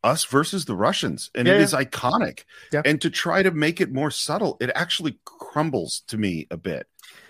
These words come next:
Speaker 2: Yeah.
Speaker 1: Like, like, Dol-, like, Drago's gotta be Drago.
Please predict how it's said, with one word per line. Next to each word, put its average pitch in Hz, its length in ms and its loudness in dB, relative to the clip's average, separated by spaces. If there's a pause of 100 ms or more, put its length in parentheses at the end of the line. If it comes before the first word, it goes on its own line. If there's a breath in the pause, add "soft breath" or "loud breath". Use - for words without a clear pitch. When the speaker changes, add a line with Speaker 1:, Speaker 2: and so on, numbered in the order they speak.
(140 loud breath)
Speaker 2:
Yeah. 196 100 -2
Speaker 1:
Like, 120 200 4 (380)
like, 120 220 -2
Dol-, 131 320 2
like, 139 240 2 (220)
Drago's 160 500 4
gotta 208 200 0
be 208 100 -2
Drago. 160 480 0